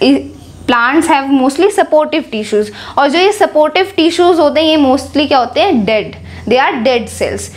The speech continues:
dead, dead, dead cells हैं, that's why dead tissues। So plants अगर एक जगह फिक्स है, it is always fixed at a place, so it needs supportive tissue and that supportive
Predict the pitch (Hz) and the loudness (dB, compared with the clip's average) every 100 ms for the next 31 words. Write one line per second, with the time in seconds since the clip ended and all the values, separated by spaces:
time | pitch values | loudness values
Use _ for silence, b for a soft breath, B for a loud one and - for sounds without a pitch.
0 | B B 202 214 262 - - 220 262 302 | B B -4 -2 0 -2 -4 -4 0 -2
1 | 285 240 - 220 269 392 - 311 302 403 | -4 -10 -4 0 0 -2 0 0 0 0
2 | 392 254 240 311 330 233 262 370 - B | 0 0 0 0 0 2 0 -2 -10 B
3 | - 294 - 202 202 - 359 - - 294 | 0 0 0 -6 -6 -10 -8 -4 -2 0
4 | 277 349 403 - - 294 302 294 247 339 | 0 0 -2 -4 -4 0 0 0 0 0
5 | 370 - 320 320 - 339 294 262 285 294 | 0 -2 -4 -4 -2 0 0 0 0 2
6 | 285 320 - - 330 330 302 311 311 294 | 2 -2 -2 -2 0 2 2 0 0 0
7 | 349 - - 370 - 311 240 294 320 349 | -2 -8 -4 -2 0 -2 2 2 4 2
8 | 392 - 311 254 262 262 349 392 330 330 | -2 -4 -2 0 0 0 -2 -2 -2 0
9 | 381 427 - B B 262 262 262 294 339 | 0 0 -2 B B 0 2 2 0 -4
10 | 269 269 269 294 | -2 0 0 -2